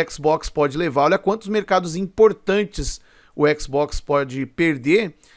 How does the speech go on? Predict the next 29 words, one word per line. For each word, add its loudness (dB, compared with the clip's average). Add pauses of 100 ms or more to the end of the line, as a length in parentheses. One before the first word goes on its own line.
(160)
de -10
pessoas 2
que -12
já 2
são 2
consumidoras -2
ativas, -4
né? -10
Então, -4 (460)
essa, 6
claro, 4
é 2
uma 0
análise -2
fria 2
e -2
da -2
minha 0
parte, 2
né? -2
Porque -8
eu 0
não -6
tenho -2
conhecimento -2
nenhum -4
sobre -4
o -4
tema, -2